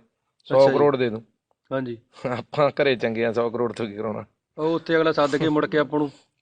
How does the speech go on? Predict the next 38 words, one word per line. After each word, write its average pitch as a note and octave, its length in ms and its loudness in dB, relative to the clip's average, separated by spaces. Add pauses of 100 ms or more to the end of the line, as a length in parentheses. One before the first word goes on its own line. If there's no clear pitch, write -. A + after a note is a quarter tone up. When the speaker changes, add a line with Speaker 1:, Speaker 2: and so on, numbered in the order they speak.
(240)
Speaker 1:
ਬਹੁਤ E3 200 4
ਕੁਝ F3 160 4
ਹੋ D3 100 6
ਜਾਂਦਾ C#3 200 4
ਜੀ, C3+ 40 6
Speaker 2:
ਹਾਂਜੀ, C3+ 120 2
Speaker 1:
ਸਾਰਾ D3 160 8
Speaker 2:
ਹਾਂ, - 60 4
Speaker 1:
ਕੁਝ E3 100 4
ਹੀ D3+ 60 6
Speaker 2:
ਬਹੁਤ E3 80 6
Speaker 1:
ਜਾਂਦਾ। D#3 120 4
Speaker 2:
ਗੱਲਾਂ C#3+ 140 6
ਨੇ C#3+ 80 0
ਚੱਲਦੀਆਂ C#3+ 300 0
Speaker 1:
ਹਾਂ। C3+ 60 -2
Speaker 2:
ਦੁਨੀਆਦਾਰੀ C3 420 -4
ਤੇ। B2+ 100 -10
Speaker 1:
ਉਹ D#3+ 200 0
ਗੱਲਾਂ C#3+ 200 2
ਤੋਂ C#3+ 120 -2
ਆਪਾਂ C#3+ 220 -2
ਨੂੰ C#3+ 100 -4
ਲੋੜ B2+ 280 -4
ਨਹੀਂ C#3 160 -4
ਹੈ। D3 140 -6 (340)
Speaker 2:
ਹਾਂਜੀ, A#2+ 280 -6
ਹਾਂਜੀ। A2 120 -6
Speaker 1:
ਆਪਾਂ C3 400 0
ਰੱਬ A#2+ 180 0
ਰੱਬ B2 200 2
ਕਰੀਦਾ, A#2+ 400 -4
ਰਾਮ A2+ 220 -2
ਰਾਮ, A#2+ 200 -4
ਬਸ A#2+ 200 -4
ਠੀਕ A2+ 280 -12
ਹੈ B2+ 100 -2
ਜੀ। B2+ 120 -10